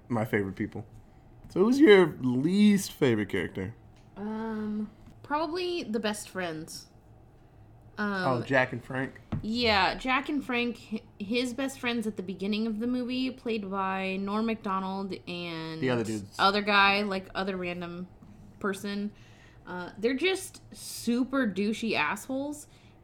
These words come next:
Speaker 2: and they hang around Billy because Billy, I assume because Billy has a whole bunch of money.
Speaker 1: It
Speaker 2: Um,
Speaker 1: seems like they actually care about him. They come to all the things and, like,
Speaker 2: You're
Speaker 1: cheer
Speaker 2: right,
Speaker 1: for
Speaker 2: they
Speaker 1: him.
Speaker 2: do. They're, like, friends with Billy, but they're not, like,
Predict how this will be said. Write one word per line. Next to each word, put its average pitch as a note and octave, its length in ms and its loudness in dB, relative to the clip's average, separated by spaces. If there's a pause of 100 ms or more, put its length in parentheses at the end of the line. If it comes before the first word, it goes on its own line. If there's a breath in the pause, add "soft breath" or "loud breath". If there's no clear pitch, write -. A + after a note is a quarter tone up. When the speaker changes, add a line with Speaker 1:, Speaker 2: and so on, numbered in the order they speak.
(120)
Speaker 2:
and G#3 640 -2 (160)
they G#3+ 280 0
hang C#4 180 0
around C4 360 2
Billy A#3+ 440 0
because G#3 400 -4
Billy, F#3+ 420 -2
I G3 140 2
assume A#3 400 0
because A3 280 0
Billy G3 280 0
has F3+ 140 -2
a F#3 40 -6
whole F#3+ 120 -4
bunch F#3 180 -2
of F3 80 -6
money. F#3 420 -4 (400 soft breath)
Speaker 1:
It - 60 0
Speaker 2:
Um, E3+ 180 2
Speaker 1:
seems D#3+ 140 -2
like F4 120 2
they G3 120 2
actually D#3 220 0
care C3+ 240 2
about A#2+ 340 4
him. B3+ 180 0 (120)
They D#3 100 -2
come C#4 220 0
to A3 40 6
all C#3+ 100 10
the B2+ 80 4
things D3 440 0
and, B2 140 4
like, A#2 120 4
Speaker 2:
You're - 100 4
Speaker 1:
cheer E4 80 4
Speaker 2:
right, G3 200 8
Speaker 1:
for A3 60 2
Speaker 2:
they C4 80 6
Speaker 1:
him. G#3+ 80 4
Speaker 2:
do. G3+ 400 0 (420 loud breath)
They're, F4+ 220 2
like, G#4+ 280 0
friends E4 600 -2
with F4 240 -4
Billy, F4+ 320 0
but A#3 420 -2
they're A#3+ 140 0
not, A#3+ 580 -2
like, F3+ 520 -4